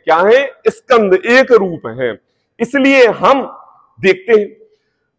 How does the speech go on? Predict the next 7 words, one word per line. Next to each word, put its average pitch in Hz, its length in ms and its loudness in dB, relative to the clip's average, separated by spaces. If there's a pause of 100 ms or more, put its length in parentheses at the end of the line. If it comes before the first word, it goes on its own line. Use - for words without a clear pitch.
(260)
अब 226 140 6
अगर 254 220 4
हम 254 260 0
बात 220 340 2
कहें 262 220 4
परमाणु 190 760 0
की, 120 200 -10